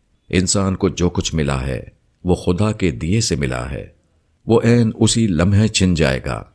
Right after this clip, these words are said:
جبکہ خدا ان کو چھیننے کا فیصلہ کرے۔ اس کے بعد انسان اپنے آپ کو اس حال میں پائے گا کہ اس کے پاس ان چیزوں میں سے کچھ بھی نہ ہوگا جن کو آج وہ اپنا سمجھ رہا ہے۔ انسان پر وہ دن آنے والا ہے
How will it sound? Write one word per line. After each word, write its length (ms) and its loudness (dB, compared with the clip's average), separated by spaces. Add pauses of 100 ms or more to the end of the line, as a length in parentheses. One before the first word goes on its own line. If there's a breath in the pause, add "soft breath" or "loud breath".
(320)
جبکہ 320 -2
خدا 460 0
ان 100 0
کو 120 0
چھیننے 400 0
کا 160 -4
فیصلہ 420 -2
کرے۔ 320 -8 (600)
اس 180 -2
کے 100 -2
بعد 260 0
انسان 520 0
اپنے 280 -4
آپ 200 -4
کو 160 -2
اس 260 -2
حال 160 0
میں 140 0
پائے 340 -2
گا 180 -6 (420)
کہ 160 0
اس 160 0
کے 120 0
پاس 300 0
ان 160 2
چیزوں 320 0
میں 120 2
سے 220 4
کچھ 200 -2
بھی 140 2
نہ 80 4
ہوگا 520 -2 (400)
جن 180 0
کو 200 -2
آج 300 0
وہ 160 -2
اپنا 400 -4
سمجھ 440 -2
رہا 300 -6
ہے۔ 80 -10 (800)
انسان 460 2
پر 140 0
وہ 140 2
دن 320 2
آنے 280 2
والا 380 -2
ہے 180 -8